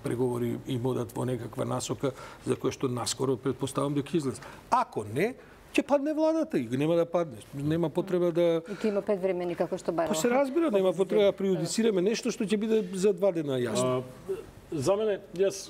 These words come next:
Speaker 3: го коментирав ова, за мене нешфатливо, знаете, алтернатива и посебно господинот Гаши, кога, ете, лично и го почитувам, бевме колеги во собрание, добра комуникација имавме. За мене е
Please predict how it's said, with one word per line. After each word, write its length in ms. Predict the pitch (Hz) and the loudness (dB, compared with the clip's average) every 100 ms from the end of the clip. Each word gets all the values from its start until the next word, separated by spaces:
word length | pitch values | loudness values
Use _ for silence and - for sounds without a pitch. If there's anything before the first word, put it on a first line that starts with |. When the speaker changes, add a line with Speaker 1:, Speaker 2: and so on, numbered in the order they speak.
| 143 | -4
Speaker 3:
го 100 | 143 | -2
коментирав 580 | 165 160 135 226 175 139 | 0 0 0 2 2 2
ова, 220 | 143 190 | 0 2
за 120 | 180 | 0
мене 300 | 202 196 185 147 147 | 0 -2 -4 -6 -4
нешфатливо, 560 | 156 185 - 185 180 147 | -2 -2 -2 -2 0 0
знаете, 240 | 185 170 | 0 0
алтернатива 640 | 131 147 139 135 190 175 | 0 0 -2 -2 0 0
и 40 | 131 | 0
посебно 420 | 135 - 151 135 | -2 -4 -2 0
господинот 500 | 127 127 147 139 117 | 0 -2 -2 -2 0
Гаши, 240 | 143 139 - | -2 -2 -6
кога, 240 | 123 127 127 - 147 | -2 0 -2 -4 -4
ете, 200 | 131 120 | -2 0
лично 320 | 135 - 131 | 0 0 0
и 60 | |
го 100 | 123 | 0
почитувам, 500 | 123 123 151 131 117 | -2 -4 -2 -2 -2
бевме 240 | 113 - 117 | -4 -6 -6
колеги 340 | - 135 123 | 0 2 2
во 120 | 110 | -2
собрание, 460 | - 110 113 127 120 | -8 -6 -4 -2 -2
добра 240 | 120 120 | -2 -4
комуникација 560 | 110 113 110 107 117 - | -4 -6 -8 -6 -6 -4
имавме. 260 | 127 - - - - - | -6 -8 -16 -16 -16 -4
За 120 | 160 | 0
мене 260 | 175 | 2
е 40 | 180 | 2